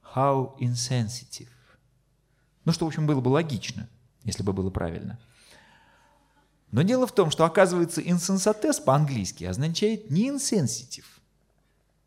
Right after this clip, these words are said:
то есть бесчувственный, а «senseless», то есть бессмысленный.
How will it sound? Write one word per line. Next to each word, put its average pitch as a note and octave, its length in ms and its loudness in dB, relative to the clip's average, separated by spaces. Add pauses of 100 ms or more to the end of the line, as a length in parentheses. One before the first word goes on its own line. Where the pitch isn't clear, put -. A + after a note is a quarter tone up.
(1040)
то G#2 100 2
есть - 300 -4 (320)
бесчувственный, F2 680 -10 (240)
а A#2+ 380 -4 (320)
«senseless», D#3+ 760 -4 (680)
то - 80 0
есть A3 120 -2
бессмысленный. G2 720 0